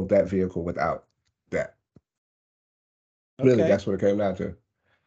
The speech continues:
Speaker 1: I
Speaker 2: And,
Speaker 1: refuse
Speaker 2: and
Speaker 1: to
Speaker 2: didn't
Speaker 1: do
Speaker 2: you
Speaker 1: that.
Speaker 2: guys also look hard at a Buick or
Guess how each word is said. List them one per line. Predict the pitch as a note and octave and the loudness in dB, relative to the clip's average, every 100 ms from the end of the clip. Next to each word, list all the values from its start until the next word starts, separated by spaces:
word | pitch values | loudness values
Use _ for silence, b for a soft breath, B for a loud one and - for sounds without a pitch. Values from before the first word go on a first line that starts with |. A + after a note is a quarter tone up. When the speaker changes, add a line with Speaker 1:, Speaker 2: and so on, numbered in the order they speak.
| _ - | _ -2
Speaker 1:
I | B2 | 2
Speaker 2:
And, | A#2+ | 4
Speaker 1:
refuse | A2 C3+ C3+ A2 G2+ | 2 2 2 0 0
Speaker 2:
and | C#3 C#3 | -2 2
Speaker 1:
to | |
Speaker 2:
didn't | D#3 D#3 | 2 2
Speaker 1:
do | |
Speaker 2:
you | D#3 | 4
Speaker 1:
that. | |
Speaker 2:
guys | D3+ C3+ | 4 2
also | C3+ - C3 D3+ - D3+ D3+ D3+ C#3+ - | -2 0 2 2 2 2 2 2 -4 -8
look | C3 C#3 D3+ | -2 0 0
hard | - C#3+ D3 D3 | 0 0 2 2
at | C#3+ C#3 | 0 -2
a | B2+ | -4
Buick | A#2 B2+ D3+ D3 D3 C#3+ | -4 -2 2 2 2 -2
or | B2 A#2+ A#2 A2+ | -2 0 0 -4